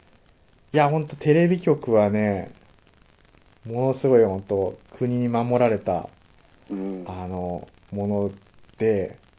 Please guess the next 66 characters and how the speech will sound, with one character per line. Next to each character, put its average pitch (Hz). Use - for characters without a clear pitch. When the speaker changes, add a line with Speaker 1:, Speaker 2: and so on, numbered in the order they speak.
Speaker 2:
う -
ん。 80
Speaker 1:
で、 110
あ 107
の、 107
な 117
ん 113
か 104
ね、 92
ま -
あ、 -
ち -
ょ -
っ 110
と 104
脱 104
線 143
す 147
る 143
け 107
ど、 87
テ 139
レ 151
ビ 175
局 143
っ -
て 98
要 120
は 98
そ 101
の、 92
Speaker 2:
う -
ん。 -
Speaker 1:
放 151
送 147
権 120
Speaker 2:
う -
ん。 -
う -
ん。 82
Speaker 1:
っ -
て 135
い 117
う 107
の 104
を、 113
ま 123
あ、 -
国 127
か 131
ら 120
与 127
え 123
ら 123
れ 120
た 120
と -
こ 135
ろ 127
し 127
か -
で 95
き 117
な 104
く -
て、 -